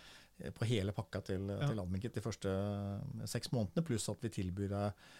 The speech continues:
Speaker 1: gratis, eh, rådgivning på, på G D P R fra vår, eh, personvernrådgiver. Så,
Speaker 2: Ja.
Speaker 1: så det er en, eh, en, eh, liten startpakke da, som gjør at du kan, eh, få en smak og se om dette her
Speaker 2: Ja.
Speaker 1: er noe for deg, og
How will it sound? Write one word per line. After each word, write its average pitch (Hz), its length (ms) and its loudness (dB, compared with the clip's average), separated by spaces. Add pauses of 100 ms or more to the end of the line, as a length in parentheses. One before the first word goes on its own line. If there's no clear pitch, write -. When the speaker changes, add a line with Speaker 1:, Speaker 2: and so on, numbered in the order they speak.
(120)
Speaker 1:
gratis, 104 840 2
eh, 104 420 2
rådgivning 92 600 2
på, 92 600 -4
på 101 240 0
G 104 120 4
D 104 80 2
P 113 120 2
R 104 180 2
fra 104 440 0
vår, 92 280 -2
eh, 95 300 0
personvernrådgiver. 95 1300 0
Så, - 200 2
Speaker 2:
Ja. 139 120 6 (500)
Speaker 1:
så - 160 2
det 147 120 10
er 123 260 8 (180)
en, 127 220 4
eh, 120 720 2
en, 113 240 2
eh, 104 240 -2
liten 110 220 2
startpakke - 600 -2
da, 123 100 0
som 107 300 0
gjør 92 180 2
at 87 80 -4
du 101 100 -6
kan, 101 380 0
eh, 101 120 0
få 104 140 -4
en 107 60 2
smak 185 340 0
og 180 60 2
se - 120 4
om 156 80 4
dette 143 180 2
her 135 120 6
Speaker 2:
Ja. 131 60 4
Speaker 1:
er - 40 4
noe 131 80 4
for 147 140 -2
deg, 226 160 2
og 170 240 6